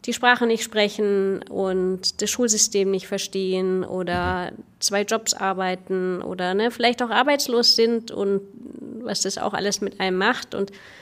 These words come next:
Speaker 1: ich glaube, wir müssen einfach sagen, na, u-, ganz unabhängig davon, was
Speaker 2: Mhm.
Speaker 1: das Elternhaus bieten kann,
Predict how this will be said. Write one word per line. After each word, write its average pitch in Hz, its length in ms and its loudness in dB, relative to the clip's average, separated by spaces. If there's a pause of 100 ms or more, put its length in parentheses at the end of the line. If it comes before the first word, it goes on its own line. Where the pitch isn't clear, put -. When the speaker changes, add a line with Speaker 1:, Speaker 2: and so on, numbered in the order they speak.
(160)
Speaker 1:
ich - 60 -20
glaube, 196 200 -2
wir 202 60 2
müssen 196 320 -2
einfach 196 320 -4
sagen, 196 440 0
na, 196 200 -4
u-, 208 160 -2
ganz 262 300 0
unabhängig 208 760 0 (120)
davon, 208 420 4
was 190 140 0
Speaker 2:
Mhm. - 60 -2
Speaker 1:
das 185 100 -4
Elternhaus 185 640 -4 (320)
bieten 233 360 -2
kann, 196 380 4